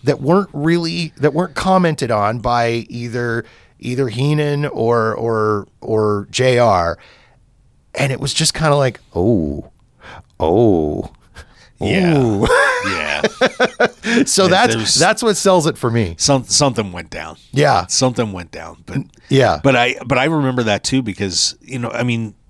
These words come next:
Speaker 2: the one thing about the Hogan eye situation is when you think of Hulk Hogan, you know, he's the immortal superhero.
Speaker 1: Yeah.
Speaker 2: And he shows up at WrestleMania looking like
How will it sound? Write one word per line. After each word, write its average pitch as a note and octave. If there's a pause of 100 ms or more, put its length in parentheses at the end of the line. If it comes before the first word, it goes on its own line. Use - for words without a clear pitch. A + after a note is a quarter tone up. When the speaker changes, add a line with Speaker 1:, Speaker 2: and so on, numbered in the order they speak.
(380)
Speaker 2:
the D3
one D#3+
thing D#3+
about G#2 (300)
the G#2+
Hogan G#2+
eye A#2
situation E2+ (460)
is A2+
when B2
you C3+
think C3+
of A#2
Hulk G#2
Hogan, G2+ (120)
you A2
know, G2
he's A2
the G#2
immortal G2+
superhero. - (200)
Speaker 1:
Yeah. F#2 (500)
Speaker 2:
And G2+
he B2+
shows B2
up A#2
at G#2+
WrestleMania G2+
looking G2
like F#2